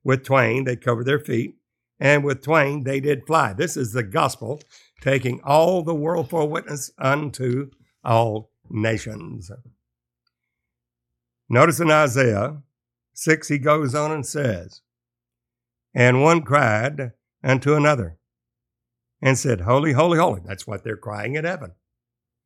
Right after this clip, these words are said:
"Holy, holy, holy is the Lord of hosts. The whole earth is full of his glory." And the post of the door moved at the voice of him that cried. We're the post,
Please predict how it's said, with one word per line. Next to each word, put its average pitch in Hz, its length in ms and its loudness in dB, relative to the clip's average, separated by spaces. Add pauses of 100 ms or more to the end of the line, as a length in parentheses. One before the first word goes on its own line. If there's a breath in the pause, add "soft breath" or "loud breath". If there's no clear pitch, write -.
(520 soft breath)
"Holy, 151 280 4
holy, 160 300 4
holy 117 360 0 (280 soft breath)
is 165 240 4
the 143 120 6
Lord 127 580 2 (440)
of 156 200 6
hosts. 120 480 2 (420)
The 151 140 6
whole 185 280 6
earth 190 200 6
is 160 160 -2
full 165 180 2
of 185 80 0
his 170 140 -6
glory." 202 380 0 (2000)
And 151 220 6
the 139 80 4
post 180 560 0 (640)
of 139 300 2
the 123 120 2
door 113 800 0 (600)
moved 156 480 6
at 147 120 -2
the - 60 -4
voice 139 260 2
of 139 140 0
him 156 140 2
that 151 120 -6
cried. 127 400 0 (280)
We're 170 300 2
the 180 80 -4
post, 151 440 -6